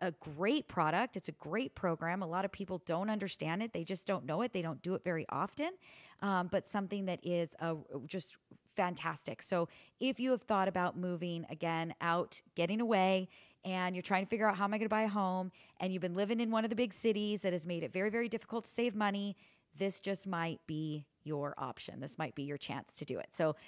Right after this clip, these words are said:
reach out to us. Give us a call. It's eight four four, nine three five,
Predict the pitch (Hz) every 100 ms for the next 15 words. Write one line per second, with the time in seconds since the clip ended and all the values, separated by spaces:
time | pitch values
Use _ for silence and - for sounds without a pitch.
0 | - - 240 - 247 247 240 196 190 -
1 | 208 202 - - 170 156 151 - 160 -
2 | 214 202 - 214 214 - 170 160 160 160
3 | _ _ 160 165 170 208 208 214 226 -
4 | 165 160 156